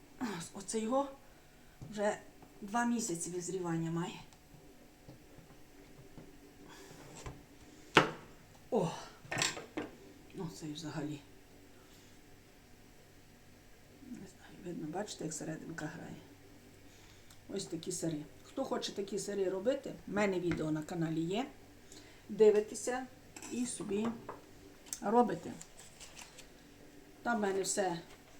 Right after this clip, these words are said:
розказано, показано, що скільки як робити. Ось. Так що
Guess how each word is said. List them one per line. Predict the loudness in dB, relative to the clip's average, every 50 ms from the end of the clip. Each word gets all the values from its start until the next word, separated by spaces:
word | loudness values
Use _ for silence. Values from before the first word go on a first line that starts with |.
| -4
розказано, | 2 4 4 4 4 6 8 8 8 8 6 4 2 2
показано, | 0 -4 0 6 6 6 8 6 2 0 0
що | -2 -4 -6 -6
скільки | -6 -4 -4 -6 -4 0 2
як | 2 2 2 0 0
робити. | -2 -2 -2 -2 -4 -4 -2 -2 -2 -2 -2 -4 -6 -12 -16 -18 -18 -20 -20 -20 -20 -20 -20 -20 -20 -20 -20 -18 -18 -18 -20 -18 -14 -8 -2
Ось. | 0 0 0 0 -2 -2 -4 -4 -6 -8 -10 -16 -20 -20 -12 -8
Так | -6 -6 -6 -6
що | -8 -2 0 0 0 0